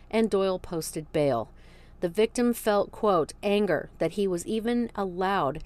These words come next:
to be bailed out." Her daughter Kirsten says she was terrified of Doyle.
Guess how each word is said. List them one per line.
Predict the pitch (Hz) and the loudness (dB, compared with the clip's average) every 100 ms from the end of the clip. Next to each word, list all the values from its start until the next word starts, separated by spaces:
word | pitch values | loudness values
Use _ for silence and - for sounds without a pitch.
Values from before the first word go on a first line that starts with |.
| - | -6
to | 170 | -4
be | 175 | -2
bailed | 156 156 156 151 | -2 0 2 0
out." | - 135 117 - - - - - - - - - | 0 0 0 -4 -18 -20 -20 -20 -20 -20 -20 -10
Her | - 156 | -4 0
daughter | 156 147 | 0 0
Kirsten | 147 208 196 - 196 | 0 0 -2 -2 -4
says | - 190 180 | -2 -2 -2
she | - 190 | -4 -2
was | 165 160 - | -2 -4 -6
terrified | - - 214 226 208 - 160 151 | -10 -6 -2 0 -2 -2 -2 -2
of | 143 - | -4 -4
Doyle. | 151 135 - | -2 -2 -4